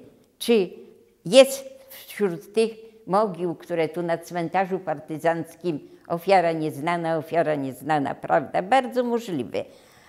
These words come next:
Ale ktoś powiedział, że tam, gdzie wywieźli do Suchedniowa, że tam podobno, y, ko-, kto tylko po-, y, kogo poznali rodzice,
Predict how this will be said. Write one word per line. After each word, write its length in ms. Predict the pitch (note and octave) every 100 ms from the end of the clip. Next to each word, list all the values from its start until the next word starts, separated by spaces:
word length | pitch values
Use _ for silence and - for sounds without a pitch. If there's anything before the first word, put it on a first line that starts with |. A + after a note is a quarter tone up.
| -
Ale 440 | - G#3+ C4 C4 C#4
ktoś 400 | C4+ - C4+ -
powiedział, 540 | G#3 G#3 G#3+ A3+ B3
że 160 | A#3 G#3
tam, 360 | G#3+ G#3+ A#3 B3 - - -
gdzie 440 | D#3+ D#3 G#3+ G3 -
wywieźli 680 | D#3+ F3+ F3+ A#3 A3+ D#3+ D3+
do 160 | C#3 D#3
Suchedniowa, 920 | - D3+ D#3+ C3 F3+ B3 B3+ B2 - - - _ _
że 140 | D#3 G#3
tam 280 | G#3+ D4+
podobno, 640 | D4 B3 A#3+ A#3+ A3+ A3 G#3+ - - _ _ _ - -
y, 160 | F3+ F3+
ko-, 320 | F3+ - C4
kto 320 | B3 - -
tylko 380 | D4+ C#4+ A#3+ G#3
po-, 280 | G3+ G3 F#3 E3+ - F3+ D#3+ D#3
y, 40 |
kogo 320 | - B3+ G#3+
poznali 640 | G3+ G#3 D#3 E3 E3+ E3 E3
rodzice, 560 | E3+ C#3+ E3 - A3+